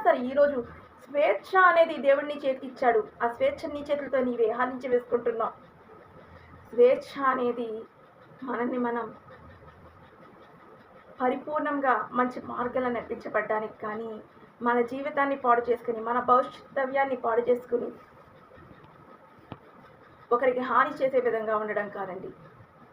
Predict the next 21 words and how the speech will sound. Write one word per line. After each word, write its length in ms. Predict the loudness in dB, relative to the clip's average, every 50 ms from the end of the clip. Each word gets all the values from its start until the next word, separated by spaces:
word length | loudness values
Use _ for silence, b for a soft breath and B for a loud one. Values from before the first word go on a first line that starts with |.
| -20 -20 -20 -20 -20 -20 -20 -20 -20 -20 -20 -20 -20 -20 -20 -20 -12 -2 0 0
ఎటువంటి 380 | 0 2 2 0 0 0 -4 0
స్వేచ్ఛను 340 | 0 0 2 2 0 -2 0 -2
నీవు 120 | -2 -2 2 2
కోరుకుంటున్నావు? 640 | 2 2 2 0 -2 -2 -4 -6 -4 -4 -6 -6 -6 -10 -16 _ _ -20 -20 -20 -20 -20 _ _ -20 -20 _ _ 0 2
దేవాతి 340 | 4 4 4 4 4 2 4 4
దేవుడు 200 | 4 2 2 0 0
తన 100 | -2 -2 -2 -4 -6
ప్రాణాన్ని 420 | -4 -2 -2 -2 -2 -2 -4 -6 -8
సైతం 260 | -10 -8 -6 -4 -4 -4 -6
ఇచ్చి 240 | -10 -10 -10 -10 -10 -10 -14 -18 -20 -20 -20 _ -20 -20 -20 -20 -14 -6 -4
నరకంలోనికి 580 | -2 -2 -2 -2 -4 -2 -2 -2 -2 -4 -6 -4 -2
పోకుండా 460 | -2 -2 0 -2 -2 -2 0 0 -2 -2 -4 -4 -8
నీకోసం 400 | -10 -4 0 0 0 0 -2 -6 -10 -10
ఇచ్చిన 280 | -12 -12 -8 -4 -2 -2 -2 -2 -4 -10 -16 -20 -20 -20 -6 0 0
ఆ 20 | 0 0 0
స్వేచ్ఛను 520 | -6 -6 -6 -6 -8 -8 -6 -4 -4 -4 -4 -4 -4
నీవు 160 | -6 -6 -4 -2 -2
కోరుకుంటున్నావా? 680 | -4 -2 -4 -4 -4 -4 -4 -4 -2 -4 -2 -4 -4 -6 -8 -14 -20 -20 -20 -20 -20 -14 -8 0 2
లేక 220 | 2 2 2 0 -4 -4 -4 -6 -8 -12 -18 -20 -20 -20 -20 -20 -20 -20 -20 -20 -20 -20 -6 0
పాపము 340 | 0 2 2 2 -2 -4 -4 -4 0
చేస్తూ, 320 | 0 0 0 0 -2 -2